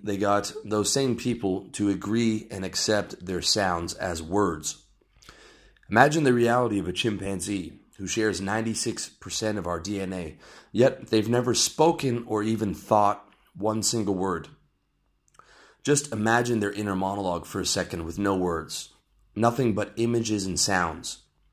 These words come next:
This is the power of agreement in words. Without words, our world in our inner life would be no richer than a chimpanzee's.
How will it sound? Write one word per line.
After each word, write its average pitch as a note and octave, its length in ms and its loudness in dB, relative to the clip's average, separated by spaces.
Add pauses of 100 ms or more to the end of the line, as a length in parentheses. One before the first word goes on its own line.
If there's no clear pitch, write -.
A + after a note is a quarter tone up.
(580)
This C3+ 180 2
is D3 140 0
the A#2+ 80 6
power B2 400 4
of F#2+ 360 -6
agreement G2 520 -4
in E2+ 120 -10
words. E2+ 380 -8 (320)
Without A#2+ 380 0
words, A2+ 600 2
our A2 240 2
world G2 460 -2 (100)
in G2 140 -8
our F#2+ 160 -2
inner C#3+ 280 2
life F2+ 420 0 (280)
would G2+ 180 -6
be G2 100 -6
no G2+ 240 2
richer G2 640 -2
than F#2 100 -8
a E2+ 80 -8
chimpanzee's. F#2 880 -4